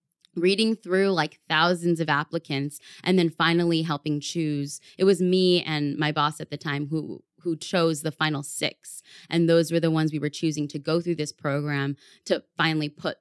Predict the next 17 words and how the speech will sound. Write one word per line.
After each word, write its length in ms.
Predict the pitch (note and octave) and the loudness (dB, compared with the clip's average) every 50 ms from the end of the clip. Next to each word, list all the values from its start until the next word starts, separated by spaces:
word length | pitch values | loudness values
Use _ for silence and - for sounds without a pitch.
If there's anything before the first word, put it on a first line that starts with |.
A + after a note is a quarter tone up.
| _ | _
their, 480 | - D#3 D3+ C#3+ C#3+ C#3 C#3+ C#3+ D3 D3+ _ _ _ _ _ | -2 0 2 2 2 0 -2 -2 -4 -10 _ _ _ _ _
you 200 | - - - E3 | -14 -6 -4 -2
know, 180 | D#3 C3+ C3+ - _ _ _ _ _ _ - | -2 -2 -4 -8 _ _ _ _ _ _ -20
creative 600 | - - E3+ E3 D3 D#3 D3+ D3+ D3 C#3+ C#3+ - | -10 -6 -2 -2 0 0 0 -2 -4 -4 -6 -12
story 560 | - - - - F3 F#3+ G3+ F#3 D#3+ D3+ D#3 D#3 | -14 -12 -6 -2 0 2 2 2 2 0 0 -2
on, 380 | - - D#3 D3 D3 D3 D3 - | -4 -4 -4 -4 -4 -6 -6 -6
on 160 | - C#3+ C#3+ C#3+ | -6 -6 -6 -6
Disney 260 | D3+ D3 C#3+ D3 C#3+ | -6 -6 -6 -6 -8
Plus. 460 | - - D3+ C#3 F#2 - - - - _ - - - | -6 -4 -4 -4 -4 -6 -10 -20 -20 _ -20 -14 -8
And 100 | F3 F3 | -4 0
so 80 | G#3 | 2
I 80 | E3+ F3 | 4 4
was 120 | F#3 F#3+ F#3 | 4 2 0
a 60 | F#3+ | -2
part 280 | F#3 - F3 E3 E3 | -4 -2 -2 -2 0
of 240 | E3 E3 D#3+ D3+ - - | 0 -2 -4 -6 -10 -8
the 260 | D#3+ D#3 D3+ D3 D3 | -6 -4 -2 -2 -4